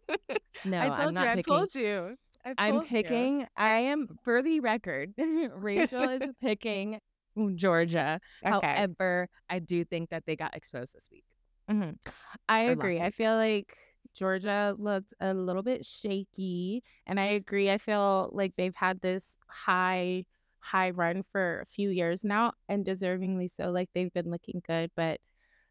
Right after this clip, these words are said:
Speaker 2: this was, this past week was a good test. Well, not really even a good test, but, uh, just an exposure for them. Um,
Speaker 1: A wake-up
Speaker 2: where
Speaker 1: call for sure.
Speaker 2: Yeah, that teams can exploit, um, maybe down the line, but I don't think that it will really matter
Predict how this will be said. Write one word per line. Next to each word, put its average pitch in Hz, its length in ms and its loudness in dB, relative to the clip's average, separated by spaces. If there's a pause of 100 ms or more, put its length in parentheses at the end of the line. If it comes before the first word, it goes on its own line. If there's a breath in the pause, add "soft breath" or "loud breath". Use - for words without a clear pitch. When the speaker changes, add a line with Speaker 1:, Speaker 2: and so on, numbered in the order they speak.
(120)
Speaker 2:
this 196 180 0
was, 185 440 4 (240)
this 190 160 0
past 180 280 -2
week 185 160 -6
was 180 140 -4
a 175 60 -2
good 165 160 -4
test. - 280 -6 (220)
Well, 220 80 2
not 285 140 0
really 160 180 -4
even - 160 -8
a - 40 -10
good - 180 -8
test, - 260 -8
but, 165 260 0
uh, - 80 -4
just - 380 -6
an 233 100 -2
exposure 156 600 -4
for - 240 -8
them. 156 380 -6 (160)
Um, 147 440 -4
Speaker 1:
A 185 80 2
wake-up 175 320 4
Speaker 2:
where 185 100 4
Speaker 1:
call 131 220 0
for 147 140 -6
sure. - 180 -8
Speaker 2:
Yeah, 175 360 2 (240)
that 196 180 2
teams 196 260 0
can - 180 -2
exploit, 196 640 0 (580 soft breath)
um, 208 240 2
maybe 202 280 2
down 214 220 2
the 220 80 2
line, 208 300 2
but 202 160 0
I 185 80 2
don't 180 260 -2
think 190 260 -2
that 170 300 0
it 180 160 -2
will 185 140 -4
really 180 260 2
matter 160 480 0